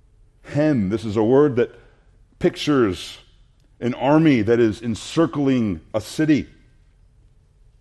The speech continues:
Nothing can escape that army. And verse five again, "Your hand is upon me. You lay your hand upon me."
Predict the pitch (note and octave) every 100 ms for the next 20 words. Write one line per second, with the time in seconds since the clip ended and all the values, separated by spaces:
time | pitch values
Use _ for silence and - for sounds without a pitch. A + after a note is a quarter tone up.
0 | _ _ _ _ - D#3 D#3+ C#3 C#3 B2+
1 | - E3 E3 A#2+ - - _ _ _ A#2
2 | B2 D3 D#3+ C#3 - - _ _ _ _
3 | _ _ _ - G#2 C3 C3 - - -
4 | C#3+ C3+ C3 E3 E3 G2+ - - _ _
5 | - B2+ D3 C3+ A#2+ - - - - E3+
6 | F3+ C#3+ A2 A#2 C3 - - _ _ _
7 | _ _ - A#2+ B2+ D3+ E3+ F3 E3+ C#3+
8 | - - _ _ _ _ _ _ - A#2
9 | A2+ B2 F3 F#3 C#3+ A#2 G#2 A2+ G#2 F2
10 | D#2+ - - _ G2 - A#2 G#2+ F#2+ D#2